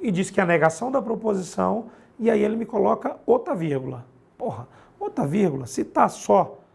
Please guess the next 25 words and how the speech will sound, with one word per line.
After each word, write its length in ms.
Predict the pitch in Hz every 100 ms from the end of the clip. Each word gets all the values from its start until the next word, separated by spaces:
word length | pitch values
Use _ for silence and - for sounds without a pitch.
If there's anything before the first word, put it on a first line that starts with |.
| _ _ _ 165
e 160 | 175
a 100 | 160
ideia 320 | 147 143 156
da 120 | 139 131
vírgula 380 | 139 131 131
só 320 | 127 - 139 -
é 100 | 202
o 120 | 175
tal 240 | - 143 139
do 100 | 131
conectivo 640 | 165 131 - - 117 131
E, 220 | 208 214 - - _ _
então 460 | 269 269 247 254 277 - _ _ _
ele 180 | 403 247
colocou 400 | - 220 - 220
a 40 |
vírgula 300 | 196 175 196
como 200 | 196 226
sendo 240 | 208 214 190
outro 260 | 180 220
E. 100 | 165 - - _ _ -
Aí, 260 | 139 139
bom, 280 | 143 147 120
pera 220 | 107 139
lá, 200 | 160 123